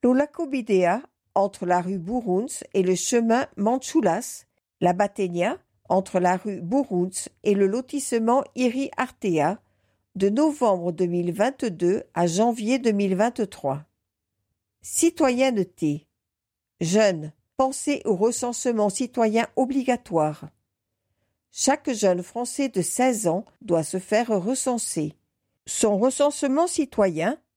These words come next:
parfois appelé par erreur recensement militaire, fait, il reçoit une attestation de recensement.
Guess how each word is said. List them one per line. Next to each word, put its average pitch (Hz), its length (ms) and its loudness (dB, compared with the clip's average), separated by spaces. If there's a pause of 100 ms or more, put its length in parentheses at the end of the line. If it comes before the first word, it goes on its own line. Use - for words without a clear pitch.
(200)
parfois 208 560 -2
appelé 185 380 -2
par 170 200 -4
erreur 185 520 0
recensement 214 840 0
militaire, 196 840 -2 (380)
fait, 202 400 -2 (560)
il 247 140 4
reçoit 254 500 0
une 196 160 -2
attestation 262 760 0
de 254 100 0
recensement. 208 880 0